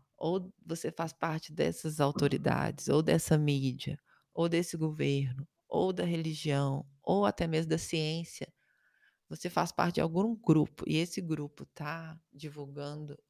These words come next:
e você tá, de alguma forma, deixando isso passar através de você, nós todos temos um compromisso quando, quando isso acontece. Então,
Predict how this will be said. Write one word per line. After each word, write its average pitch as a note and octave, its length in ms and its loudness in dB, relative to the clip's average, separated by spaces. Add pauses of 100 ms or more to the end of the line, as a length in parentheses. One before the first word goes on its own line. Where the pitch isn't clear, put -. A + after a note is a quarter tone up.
(120)
e D3 60 -8
você D3 260 -6
tá, C#3 240 0
de - 200 0
alguma D3+ 280 2
forma, C#3+ 440 4 (340)
deixando F#3 640 8
isso D#3+ 180 2
passar D3 360 -2
através D3+ 920 -6 (520)
de C#3+ 120 -12
você, E3 580 0 (600)
nós - 320 4
todos G#3+ 400 6
temos E3 280 4
um D3+ 80 2
compromisso - 540 0
quando, - 300 -2 (180)
quando C#3+ 220 6
isso - 340 0 (220)
acontece. - 800 -6 (200)
Então, E3+ 540 0